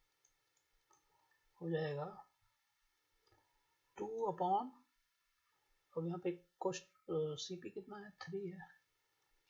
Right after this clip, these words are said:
into hundred हो गया।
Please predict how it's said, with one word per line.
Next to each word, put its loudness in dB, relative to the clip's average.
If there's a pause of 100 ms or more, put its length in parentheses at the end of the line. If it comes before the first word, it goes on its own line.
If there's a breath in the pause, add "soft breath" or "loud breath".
into 0 (1160)
hundred 2
हो 2
गया। -4